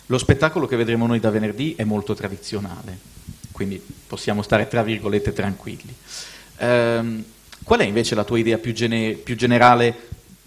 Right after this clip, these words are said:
del regista? Fino a dove si può spingere un regista? Tu hai parlato adesso di questi tuoi progetti a Zurigo.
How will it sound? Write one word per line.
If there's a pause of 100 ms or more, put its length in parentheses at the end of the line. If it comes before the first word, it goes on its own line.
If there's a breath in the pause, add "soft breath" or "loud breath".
(500)
del
regista?
Fino
a
dove
si
può
spingere
un
regista?
Tu
hai
parlato (160)
adesso
di
questi
tuoi
progetti
a
Zurigo.